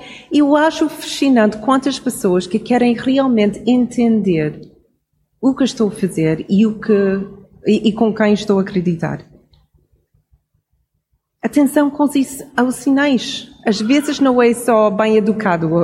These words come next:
a per-, essas perguntas. Às vezes, muitas vezes, as pessoas são curiosos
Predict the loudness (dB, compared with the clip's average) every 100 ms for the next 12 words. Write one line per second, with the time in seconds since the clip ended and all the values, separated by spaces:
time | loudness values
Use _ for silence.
0 | -2 -4 -2 -4 -2 -2 -2 -6 -6 -8
1 | -6 -8 -8 -6 -4 -4 -2 2 2 0
2 | -4 -4 0 2 2 2 -4 -2 -2 -2
3 | -6 -10 -20 _ _ _ _ _ _ _
4 | _ _ _ _ _ -12 -10 -2 0 0
5 | 2 0 2 2 2 0 -4 -12 -16 -20